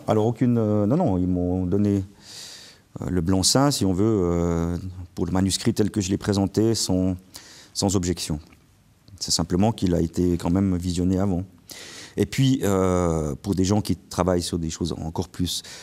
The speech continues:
Vous avez un historien qui s'appelle Christopher Andrew en Grande-Bretagne et qui a écrit l'histoire des services, euh, secrets britanniques ou du M I six, je crois. Voilà, évidemment que dans des recherches de ce type,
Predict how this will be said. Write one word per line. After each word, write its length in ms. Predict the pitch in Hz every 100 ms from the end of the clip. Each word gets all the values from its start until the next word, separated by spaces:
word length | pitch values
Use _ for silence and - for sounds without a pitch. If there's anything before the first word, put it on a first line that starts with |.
| -
Vous 120 | 113
avez 180 | 139 160
un 100 | 101
historien 400 | 113 117 113 127
qui 80 | 123
s'appelle 220 | 101 95
Christopher 460 | - 117 104 98 92
Andrew 460 | 101 95 110 113
en 160 | - 85
Grande-Bretagne 640 | 82 101 92 87 107 113
et 80 | 95
qui 100 | -
a 40 |
écrit 200 | 85 -
l'histoire 320 | 92 85 104 92
des 80 |
services, 480 | 85 - 87 95 -
euh, 520 | 90 82 78 65 73 67 -
secrets 720 | - - - 90 - - 98
britanniques 560 | 90 92 90 90 101
ou 80 | 101
du 120 | 92 87
M 160 | 92 87
I 60 |
six, 220 | 85 - 98
je 60 | -
crois. 140 | - - - - - - - -
Voilà, 200 | - 92
évidemment 440 | 90 107 120 143 185
que 80 | 113
dans 160 | 101
des 100 | 95
recherches 360 | 95 113 101 - - - - - - - -
de 100 | -
ce 120 | 92 98
type, 380 | - 135 -